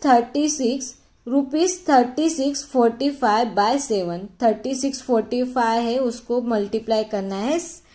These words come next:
किसके साथ? सेवन के साथ। So now look at here, थर्टी सिक्स फ़ोर्टी फ़ाइव है, उसको multiply करना है सेवन के साथ। तो रुपीज थर्टी सिक्स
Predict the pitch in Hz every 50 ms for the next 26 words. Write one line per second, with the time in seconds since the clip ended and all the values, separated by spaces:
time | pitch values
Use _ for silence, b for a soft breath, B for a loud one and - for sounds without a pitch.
0 | b b b _ 226 208 - - - 220 220 226 294 311 359 370 - - 254 214
1 | 202 196 185 180 180 180 175 175 - 170 190 - _ - - 208 196 196 196 202
2 | 202 208 208 202 208 214 208 208 208 214 190 196 208 240 302 359 - _ _ _
3 | _ _ _ _ _ _ _ _ _ _ _ _ _ _ _ _ - - - -
4 | - - - - - - - - - - - _ - - _ b b b b b
5 | b b b b b b b b b b _ - 262 254 247 254 - 311 311 311
6 | 302 - 285 277 285 - - - - - 254 220 208 - 240 247 254 254 269 247
7 | 226 214 226 247 254 240 220 247 - - 226 220 214 214 208 202 196 196 233 220
8 | 226 - 208 202 202 - 185 180 185 196 233 277 330 320 - 262 202 190 190 185
9 | 180 175 180 175 170 170 185 175 170 - - - 196 196 196 202 214 208 202 -
10 | - 202 190 196 247 277 277 - - _ _ _ _ _ _ _ _ _ _ _
11 | _ _ _ _ _ _ _ _ _ _ _ _ - - 226 220 220 220 - -
12 | 277 285 277 - - 220 190 202 254 254 -